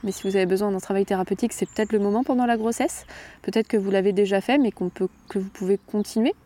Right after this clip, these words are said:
euh, avec cette personne qui vous a accompagné ou peut-être avec d'autres personnes.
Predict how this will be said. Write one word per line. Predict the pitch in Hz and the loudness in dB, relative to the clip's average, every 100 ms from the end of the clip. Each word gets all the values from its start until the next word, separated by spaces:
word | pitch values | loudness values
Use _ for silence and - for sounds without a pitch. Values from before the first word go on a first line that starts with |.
| - | -10
euh, | 190 180 175 170 _ _ - | -6 -4 -6 -8 _ _ -6
avec | 196 196 220 | -2 0 0
cette | - - - 196 | -4 -8 -6 -6
personne | - 208 - 220 | -4 -4 -2 -2
qui | 214 202 | -2 -4
vous | 196 | -2
a | 190 | -2
accompagné | 190 196 190 202 233 | 0 -2 0 0 0
ou | |
peut-être | 196 - 185 | 0 -4 -4
avec | 185 180 | -2 -2
d'autres | 196 - | -2 -2
personnes. | 220 - 254 262 | -6 0 2 2